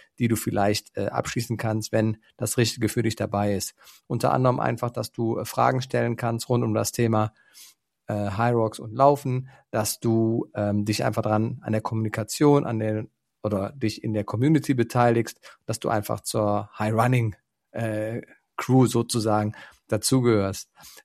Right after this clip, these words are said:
Ähm, dann gibt's natürlich auch noch mehrere Sachen. Es wird oder es gibt eine,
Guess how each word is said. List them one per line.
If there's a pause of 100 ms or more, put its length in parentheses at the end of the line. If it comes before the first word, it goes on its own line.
Ähm,
dann
gibt's
natürlich
auch
noch (680)
mehrere
Sachen.
Es
wird (400)
oder
es
gibt
eine,